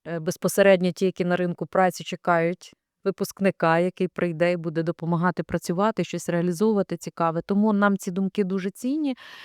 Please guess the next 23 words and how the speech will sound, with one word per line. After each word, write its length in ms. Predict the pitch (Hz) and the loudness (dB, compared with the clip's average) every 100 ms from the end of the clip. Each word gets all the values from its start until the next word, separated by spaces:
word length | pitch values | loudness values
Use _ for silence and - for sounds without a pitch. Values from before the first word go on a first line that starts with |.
| - | -2
Ми 80 | 202 | 2
будемо 320 | 190 185 185 | 2 2 0
це 160 | - 190 | 0 -2
обговорювати, 760 | 175 185 208 247 226 214 196 | -2 -2 0 0 0 0 0
ми 120 | 190 180 | 0 0
будемо 720 | 185 175 185 180 180 175 170 123 180 | 0 0 0 2 2 2 -2 -6 -8
продумувати, 720 | 202 190 196 185 175 - 180 | -4 -2 0 0 -2 -2 -4
де, 400 | 165 180 185 180 - _ _ | -2 0 0 -2 -10 _ _
за 140 | 160 185 | -4 -2
рахунок, 580 | 180 - 190 180 170 - 180 | -2 -4 -2 0 -2 -2 -4
е, 440 | 175 170 165 165 | -2 -2 -4 -4
яких 520 | 165 165 196 180 - _ _ _ _ - | -4 -2 2 0 -2 _ _ _ _ -10
обов'язкових 640 | 175 170 170 - 190 185 - | -4 -4 -4 -2 0 0 0
компонентів 800 | 180 170 180 175 175 175 - 170 | -2 2 2 4 2 2 0 0
освітніх 580 | - 175 170 - 165 | 0 -2 -2 -2 -6
чи, 160 | - 165 | -4 -8
скажімо, 480 | - 165 160 165 160 | -4 -4 -2 -4 -2
вибіркових 640 | 165 160 165 202 185 175 | -4 -4 -6 -6 -4 -4
дисциплін 640 | 165 - 170 - 170 165 | -6 -8 -10 -8 -6 -4
ми 80 | 165 | -4
м-, 260 | 165 165 160 151 | -4 -6 -8 -8
зможемо 800 | 156 180 190 156 160 160 160 - - _ | 2 4 6 4 0 0 -2 -6 -20 _
доповнювати 1080 | 151 202 - 208 175 175 165 170 - 180 | 4 4 6 4 4 2 0 -2 -2 -4